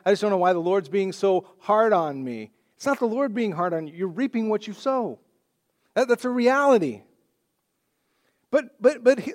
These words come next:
when we look at this passage, what we see is, yes, their sin had consequences and there was strife,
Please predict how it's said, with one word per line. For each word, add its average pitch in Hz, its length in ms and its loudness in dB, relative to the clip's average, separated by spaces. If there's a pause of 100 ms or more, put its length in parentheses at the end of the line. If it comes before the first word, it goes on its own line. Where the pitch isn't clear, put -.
when - 1080 -14
we 247 160 -4
look 269 160 -8
at 311 80 -4
this 240 160 -4
passage, 233 420 -4
what 220 100 -6
we 202 80 -10
see 277 280 -4
is, 190 120 -4
yes, 226 200 2 (180)
their 214 140 2
sin 269 220 -2
had 233 140 -2
consequences 196 580 -6
and 190 80 -6
there 202 80 -2
was 180 120 -8
strife, 185 280 -2